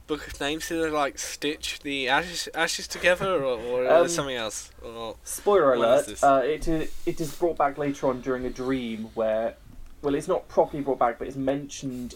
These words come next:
Speaker 2: again in a dream, and the situation and the conditions of how it is mentioned and, you know, the repercussions of it being mentioned is kinda a bit sketchy, if, if I'm honest.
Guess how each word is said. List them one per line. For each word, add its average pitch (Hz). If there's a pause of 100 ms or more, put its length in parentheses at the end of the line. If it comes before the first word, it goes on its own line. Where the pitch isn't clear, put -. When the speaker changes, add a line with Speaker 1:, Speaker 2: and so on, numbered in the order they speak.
(140)
Speaker 2:
again 135
in 120
a 117
dream, 113 (440)
and 127 (1040)
the 151
situation 165 (680)
and 143
the 135
conditions 139
of 131
how 147
it 143
is 131
mentioned 127
and, 117 (400)
you 143
know, 113 (360)
the 139
repercussions 143
of 117
it 110
being 113
mentioned 107 (540)
is 139
kinda 135
a 127
bit 131
sketchy, -
if, -
if 135
I'm 110
honest. -